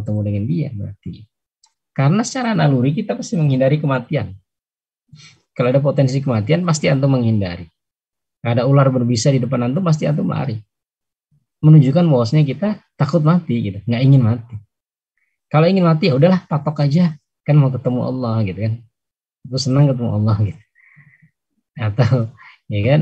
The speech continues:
ngelintas rel kereta api, udah nggak apa-apa lah, mati kan ketemu Allah. Aku senang ketemu Allah ya udah. Kan nggak, secara naluri kita pasti kita ada menghindari kematian. Berarti kita membenci kematian. Kita nggak suka dengan kematian gitu.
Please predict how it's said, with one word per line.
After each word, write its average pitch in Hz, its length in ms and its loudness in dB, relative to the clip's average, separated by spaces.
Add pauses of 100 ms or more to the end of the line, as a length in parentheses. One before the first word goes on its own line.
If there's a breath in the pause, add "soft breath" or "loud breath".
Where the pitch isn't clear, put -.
(120)
ngelintas 123 640 0
rel 135 160 2
kereta 135 320 0
api, 135 380 -2
udah 127 160 -2
nggak 107 180 -4
apa-apa 104 320 -6
lah, 110 240 -8
mati 104 320 -8
kan 131 160 -2
ketemu 107 320 -6
Allah. 101 400 -6 (240)
Aku 113 180 -2
senang 127 300 -2
ketemu 117 260 -4
Allah 127 280 -2
ya 120 160 -2
udah. 117 180 -6 (480 loud breath)
Kan 311 240 -6
nggak, - 260 -6
secara 165 300 0
naluri 165 340 2
kita 147 240 0
pasti 131 300 -2
kita 139 260 -2
ada 135 80 -2
menghindari 120 920 2
kematian. - 420 -8 (720)
Berarti 107 320 0
kita 135 220 0
membenci 139 500 4
kematian. 147 540 0 (840)
Kita 135 160 0
nggak 101 160 0
suka 120 240 -6
dengan 107 240 -4
kematian 90 640 -8
gitu. 78 480 -18